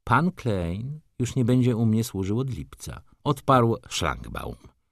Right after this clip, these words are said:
"Więc niech pan rozmówi się z panem Rzeckim, oni znają się dawniej".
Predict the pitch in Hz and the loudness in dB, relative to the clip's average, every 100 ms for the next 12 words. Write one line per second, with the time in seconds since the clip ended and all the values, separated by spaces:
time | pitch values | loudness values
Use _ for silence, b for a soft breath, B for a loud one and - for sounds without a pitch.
0 | _ _ _ - 98 123 139 135 127 - | _ _ _ -6 -2 2 2 0 -2 -4
1 | 101 120 180 - 160 151 131 143 135 113 | 4 6 4 2 0 2 4 4 4 4
2 | 110 - 120 120 123 120 131 120 - 98 | 0 -4 -4 2 4 4 0 -2 -4 -2
3 | 90 B B B - 165 165 147 151 143 | -2 B B B 2 6 6 4 2 4
4 | 139 123 135 87 65 67 62 57 | 2 2 0 -2 -2 -8 -8 -10